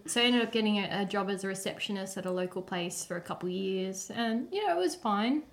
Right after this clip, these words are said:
Paid the bills and everything, got a bit of life experience. And then after a year and a half in that,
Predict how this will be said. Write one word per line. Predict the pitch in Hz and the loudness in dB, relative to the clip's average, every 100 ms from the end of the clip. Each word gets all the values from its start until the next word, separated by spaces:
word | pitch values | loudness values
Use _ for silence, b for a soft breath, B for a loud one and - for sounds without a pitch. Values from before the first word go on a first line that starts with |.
| - | -6
Paid | 233 175 | -2 -2
the | |
bills | 175 190 208 | -2 -2 0
and | 208 | 0
everything, | 202 208 214 208 208 208 - | 0 0 0 2 0 -2 -2
got | 202 | -4
a | |
bit | 196 | -2
of | 185 | -4
life | 180 180 | -4 -6
experience. | - - 220 214 208 208 208 - | -8 -6 -2 0 2 0 -2 -6
And | 196 | -6
then | 190 | -4
after | 190 185 196 | -4 -4 -4
a | |
year | 190 190 | -4 -2
and | 190 | -2
a | |
half | 190 185 165 | -2 -4 -4
in | 185 | -4
that, | 190 190 | -4 -6